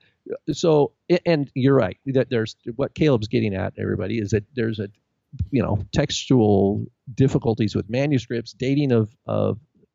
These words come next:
Talmudic Jerusalem versus the Babylonian, codification of the Mishnah,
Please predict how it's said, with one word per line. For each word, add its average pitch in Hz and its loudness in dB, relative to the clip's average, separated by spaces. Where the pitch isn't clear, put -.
Talmudic 127 2
Jerusalem 127 0
versus 101 -8
the 87 -20
Babylonian, 139 -2
codification 139 0
of 98 -4
the 98 -2
Mishnah, 123 2